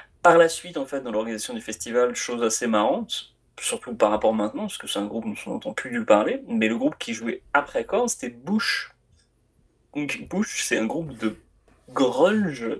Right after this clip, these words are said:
qui venait <laughs> après le Bad Grunge, donc, euh, qui était vraiment genre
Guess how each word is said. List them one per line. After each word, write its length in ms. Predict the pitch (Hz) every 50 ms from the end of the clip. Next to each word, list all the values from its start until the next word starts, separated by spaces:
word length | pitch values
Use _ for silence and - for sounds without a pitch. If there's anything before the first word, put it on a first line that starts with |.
| - -
qui 100 | - 117
venait 340 | 139 143 135 151 156 151 -
<laughs> 20 |
après 560 | - 175 175 - 180 - 180 190 175 175 - - -
le 60 | -
Bad 220 | - 135 131 131
Grunge, 460 | 113 131 135 135 - 220 165 135 117
donc, 260 | 113 113 113 - - 123
euh, 140 | 117 110
qui 100 | 110 110
était 180 | 104 - 123 131
vraiment 520 | 117 110 113 113 117 123 143 147 156 156
genre 280 | 135 127 113 107 101